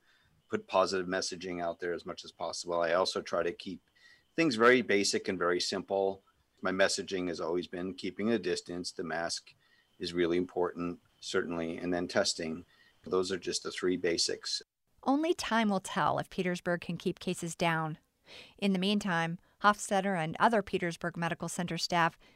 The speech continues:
Speaker 2: will continue to communicate with the public weekly about covid. They take questions and comments in a live K F S K radio show every Friday afternoon. In Petersburg, I'm Angela Denning.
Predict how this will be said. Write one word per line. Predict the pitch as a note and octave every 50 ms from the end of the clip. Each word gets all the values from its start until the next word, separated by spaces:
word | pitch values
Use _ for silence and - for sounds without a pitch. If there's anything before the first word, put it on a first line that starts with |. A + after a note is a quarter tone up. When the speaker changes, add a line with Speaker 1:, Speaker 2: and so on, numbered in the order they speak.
| _ _
Speaker 2:
will | - F#3+
continue | - E3 F#3 F#3+ - C4+ C#4 E4 E4
to | - B3+
communicate | - G#3 E3+ F#3+ F#3+ G3 G3 - G#3+ G3
with | - F3+ -
the | -
public | - - - B3 A3+ G#3 G3 F#3+ - -
weekly | F#3 C4 D4+ - - - F3+ F3 E3+ F3 - _ _
about | A3 G3 G3 D#3+ - -
covid. | - A3 G3+ G3 F3 E3+ G#2+ F2 - - _ _ _ _ _ - - - - - - -
They | - F3+
take | E3+ - F#3+ D3+ -
questions | - - E3 - - - - E3+ E3
and | E3 E3
comments | - - F#3 F#3 F#3 E3+ F3 F3 -
in | E3+
a | E3+ E3
live | E3 F3+ F#3 F#3 F3+ F3+ F3 - -
K | - - G3 F#3+
F | F#3+ -
S | F3 -
K | - - F#3 F3
radio | E3 F#3 G#3+ A#3 A#3+ G#3 E3
show | F3+ - - F3+ E3 E3 E3 - - - - - - -
every | G3+ A3 B3 B3+
Friday | B3 - - F3+ F3 F3 E3+ E3+
afternoon. | D3+ D#3 - - - D#3+ E3+ D3 C#3+ - D#2 - F#3+ - _ _ _ _ _ _ _ _ _ _ _ - - - - - _ -
In | - F#3+ F3+
Petersburg, | - - C#4 C#4 C4+ B3 A3 - - F#3 F3+ F3 E3+ E3+ F3 - - _ _ _ -
I'm | G#3+ G#3
Angela | F#3 F3 F3 - - F3+ F#3+ F#3
Denning. | - F3+ D3+ C#3 C#3 C3+ C#3 E3